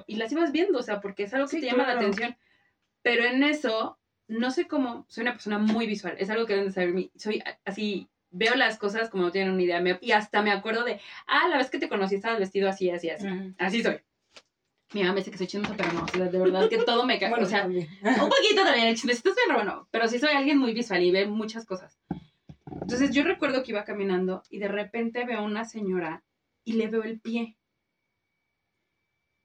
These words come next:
Speaker 1: En el pie, de verdad no les miento, tenía un tumor.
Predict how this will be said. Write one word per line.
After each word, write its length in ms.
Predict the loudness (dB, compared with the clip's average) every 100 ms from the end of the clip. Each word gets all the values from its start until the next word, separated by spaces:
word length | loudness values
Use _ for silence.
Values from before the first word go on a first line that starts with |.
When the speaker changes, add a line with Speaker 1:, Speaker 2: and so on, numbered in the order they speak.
| -2
Speaker 1:
En 180 | 4 4
el 180 | 4
pie, 380 | 0 -2 -2 -6 -10
de 180 | -2 0
verdad 240 | 0 -2
no 100 | -4
les 140 | -4
miento, 340 | -2 -2 -4 -12
tenía 300 | -6 -2 -2 -4
un 120 | -6
tumor. 320 | -4 -6